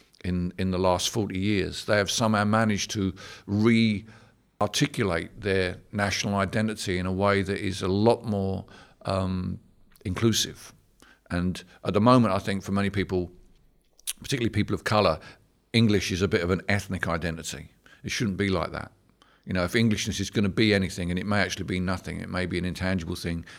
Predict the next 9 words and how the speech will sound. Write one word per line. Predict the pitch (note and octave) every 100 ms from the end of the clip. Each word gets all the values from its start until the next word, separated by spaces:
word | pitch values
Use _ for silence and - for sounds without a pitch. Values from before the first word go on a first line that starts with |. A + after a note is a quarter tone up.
| -
that | F#2
doesn't | F#2 E2+ E2+
exist, | D#2+ E2+ D#2+ -
like | E2+ E2+
dark | F2 D#2+
matter. | D#2+ D#2+ C#2+ - _ - - - - -
Um, | F#2 F#2+
if | G2+
Englishness | B2+ A#2+ G2+ G#2 F#2